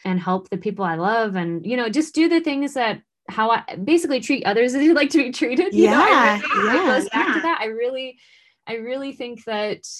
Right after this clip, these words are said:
Speaker 1: you know, we need to honor each other and respect each other and lift each other up because we all do better. And this, like, I, I've been in such a competitive field. I've met people who are just the most supportive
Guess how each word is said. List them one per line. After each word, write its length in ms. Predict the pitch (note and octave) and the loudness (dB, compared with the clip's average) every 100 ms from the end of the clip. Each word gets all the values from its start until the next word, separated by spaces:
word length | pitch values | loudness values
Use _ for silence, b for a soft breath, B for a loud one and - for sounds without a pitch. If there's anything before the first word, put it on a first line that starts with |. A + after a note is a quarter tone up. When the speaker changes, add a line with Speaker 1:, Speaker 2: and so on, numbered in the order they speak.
| - - | -20 -12
Speaker 1:
you 160 | B3 | -6
know, 140 | A3 G#3+ | -4 -4
we 140 | A#3 | -4
need 240 | A3+ A#3+ A3 | -4 -6 -6
to 360 | A#3+ A3 G#3+ - | -4 -2 -2 -2
honor 260 | F#3+ G#3 | -4 -2
each 200 | G3+ G3 F#3+ | -4 -6 -6
other 240 | F3+ F#3 | -4 -2
and 120 | F3+ | -4
respect 360 | F3+ - F3+ F3+ | -6 -6 -8 -8
each 180 | F3+ F#3 | -10 -8
other 160 | F3 | -6
and 120 | F3 F#3 | -4 -4
lift 180 | F3+ F#3+ | -6 -8
each 160 | F3+ | -8
other 240 | F#3+ F3 - | -8 -8 -6
up 220 | F3+ - | -6 -6
because 260 | F3+ F3+ F3 | -10 -8 -8
we 80 | F3 | -8
all 580 | E3+ F3 F3 E3+ E3+ _ _ | -6 -6 -4 -6 -8 _ _
do 120 | F#3 | -8
better. 320 | E3 E3+ E3+ | -6 -6 -6
And 280 | E3+ F3 F3 | -6 -6 -4
this, 280 | F3+ F3+ - | -6 -8 -6
like, 300 | F#3 F3+ - B B B | -6 -6 -12 B B B
I, 260 | F#3+ - G#3 | -4 0 -2
I've 180 | F#3+ F3+ | -2 -4
been 220 | A#3 A#3+ | -2 -2
in 140 | A3 | -4
such 180 | G3+ G3 | -4 -8
a 60 | G3 | -6
competitive 540 | F#3+ F#3 A#3 A3 G#3+ | -6 -4 -4 -4 -4
field. 440 | - G3+ G#3 G#3+ | -4 -2 -2 -4
I've 280 | G3+ F#3 F3+ | -4 -4 -4
met 240 | F#3+ F#3+ F#3 | -4 -6 -8
people 260 | G3 F#3+ F#3 | -8 -6 -6
who 120 | F#3 | -6
are 120 | F3 | -6
just 300 | E3 F3 - | -8 -10 -8
the 60 | F3+ | -6
most 320 | F3+ G#3+ A3 | -4 -6 -8
supportive 560 | G#3 G#3+ G#3 G#3 G3+ | -10 -6 -4 -4 -6